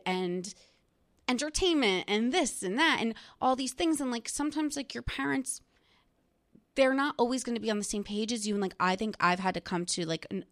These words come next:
understanding of w-, kind of what I said, like, our parents did our job, like, they raised us,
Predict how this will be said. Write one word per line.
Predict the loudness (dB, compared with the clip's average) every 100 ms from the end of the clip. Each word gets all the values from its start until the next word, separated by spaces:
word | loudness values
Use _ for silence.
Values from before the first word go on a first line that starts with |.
| _ -2
understanding | 0 -2 -4 0 0 0 -2 0
of | 0 0 -2 -8 -18 -20 _ _ _ _ _ _ _ _ _ -6
w-, | -6 -4
kind | 0 0
of | 0
what | 0
I | -2
said, | 0 0 0
like, | -2 -4 -12 _ _
our | -2
parents | -2 -2 -2 -4 -10 -14 -2
did | 0 2
our | 0
job, | 0 -2 0 2 0 0
like, | -4 -4 -10 -2
they | -2 0
raised | -2 -2 -2 2
us, | 2 0 -4 -8